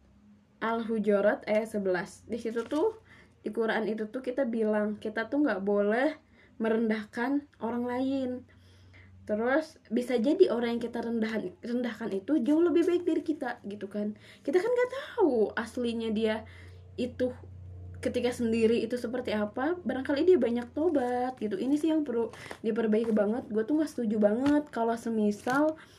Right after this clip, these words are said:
kita tuh menyimpulkan, menghakimi, mensetarakan orang lain sama kita gitu. Sudut pandang kita harus sama, sa-, sudut pandang orang lain sama kita. Mak-,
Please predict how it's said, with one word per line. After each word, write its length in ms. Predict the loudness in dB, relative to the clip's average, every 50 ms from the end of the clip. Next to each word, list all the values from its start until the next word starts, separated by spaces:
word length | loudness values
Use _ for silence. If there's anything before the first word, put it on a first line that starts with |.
| -20 -20 -20 -20 -20 -20 -14 -8 -6
kita 240 | -4 -2 -2 -2 0
tuh 160 | 2 2 4
menyimpulkan, 1300 | 6 6 6 4 4 4 0 0 0 -2 -2 2 2 4 4 2 0 0 -2 0 2 2 2 2 0
menghakimi, 1000 | 0 0 0 -2 -4 -4 -6 -6 -2 -2 0 2 4 4 4 4 4 2 0 -2 -10 -20 -20 -20 -18 -18 -18 -18 -18 -20 -20 -20 -20 -20 -20 -20 -16 _
mensetarakan 1200 | -2 0 2 2 0 0 -2 -2 0 0 0 2 0 0 0 2 2 4 4 6 4 4 2 -2 -8 -18 -20 -18 -10 -4
orang 180 | -2 0 0 2
lain 180 | 2 2 2 2
sama 160 | 2 0 -4
kita 260 | -4 -6 -6 -4 -4 -6 -6
gitu. 300 | -8 -8 -8 -8 -8 -10 -12 -20 -20 -20 -16
Sudut 340 | -6 -2 2 4 4 2 2
pandang 300 | 0 -4 -4 -2 -4 -4
kita 180 | -4 -2 0
harus 140 | 0 -2 -2 -2
sama, 320 | -4 -2 -2 -4 -4 -6 -8 -10
sa-, 220 | -4 -2 -2 -2
sudut 240 | 0 2 0 0 0
pandang 240 | 0 -2 -2 -2 -2
orang 160 | -2 -4 -6
lain 80 | -6
sama 100 | -6 -6
kita. 300 | -6 -6 -6 -8 -6 -6
Mak-, 180 | -6 -6 -8 -10